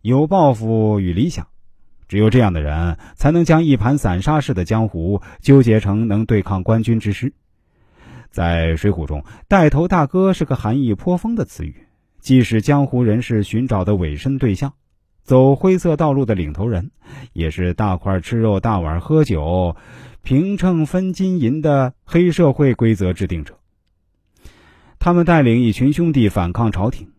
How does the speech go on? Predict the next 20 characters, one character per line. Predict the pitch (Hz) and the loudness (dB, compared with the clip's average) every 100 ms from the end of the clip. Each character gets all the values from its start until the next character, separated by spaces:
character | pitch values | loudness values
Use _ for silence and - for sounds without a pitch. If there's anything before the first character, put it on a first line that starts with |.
| _ - | _ -8
抢 | 101 92 92 | -4 -2 0
劫 | 104 | 0
过 | 110 120 | 2 2
往 | 90 80 | 0 -2
客 | - 98 | -6 -4
商， | 110 135 _ _ _ _ - - - - _ _ _ - | -4 -6 _ _ _ _ -20 -20 -20 -20 _ _ _ 0
鱼 | 127 208 | 2 4
肉 | 240 202 151 | 6 6 4
相 | 180 180 | 2 0
邻， | 123 110 143 120 - _ _ | 2 2 0 -2 -6 _ _
在 | - 131 127 | 0 2 2
朝 | 110 131 170 | 2 0 2
廷 | 147 143 | 2 2
武 | 104 113 | 2 2
力 | 131 | 2
的 | 107 | 2
中 | 151 190 | 0 -2
间 | 196 196 | -2 -2
地 | 160 90 | -2 -4
带， | 82 80 - | -6 -10 -18